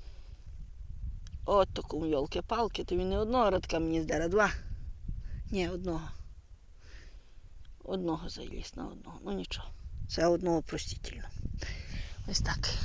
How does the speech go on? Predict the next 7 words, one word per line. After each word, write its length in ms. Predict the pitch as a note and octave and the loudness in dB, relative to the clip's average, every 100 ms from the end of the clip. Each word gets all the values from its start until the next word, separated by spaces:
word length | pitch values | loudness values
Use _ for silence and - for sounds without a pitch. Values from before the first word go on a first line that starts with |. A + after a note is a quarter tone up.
| - - | 2 2
ось 200 | - - | 4 4
так 220 | - - | 4 0
нас 180 | E3+ - | 2 2
тут 320 | D#3 - - - - - - - - - - - - - - - - | 0 0 -2 -4 -6 -10 -12 -14 -14 -16 -18 -18 -18 -16 -14 -14 -8
заскороджено 840 | G#3 G3+ - G#3 G3+ F#3+ F3 E3+ E3+ | 0 2 4 6 8 8 6 4 2
під 480 | - F#3 - - - - - - - - - - - - - - - - - - - - - - - - - - - - - - - | 2 0 0 -4 -4 -4 -4 -6 -8 -10 -12 -10 -10 -10 -10 -10 -12 -16 -20 -20 -18 -14 -10 -10 -8 -6 -4 -2 2 2 2 -4 0
гарбуз 720 | - A#3 C4 C#4 G4 - - | 8 12 12 12 12 12 6